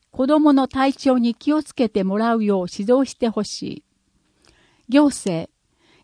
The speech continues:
学校現場でもかなり気を使っているが、今年は特に暑いので、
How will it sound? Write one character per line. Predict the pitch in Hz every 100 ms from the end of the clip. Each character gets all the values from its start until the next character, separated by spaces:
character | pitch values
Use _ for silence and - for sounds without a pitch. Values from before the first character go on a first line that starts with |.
| 202
学 | 220 240 _
校 | 294 320
現 | 285 302 285
場 | 208 190
で | 175
も | 165 202 _ -
か | - 294
な | 262
り | 208
気 | - 254
を | 285
使 | 285 - 277
っ |
て | - - 233
い |
る | 202 165
が、 | 135 196 _ _ _ _
今 | - 254
年 | 277 - 254
は | 226
特 | - 349 -
に | 254 214
暑 | 202 - 277
い | 240
の | 190
で、 | 160 160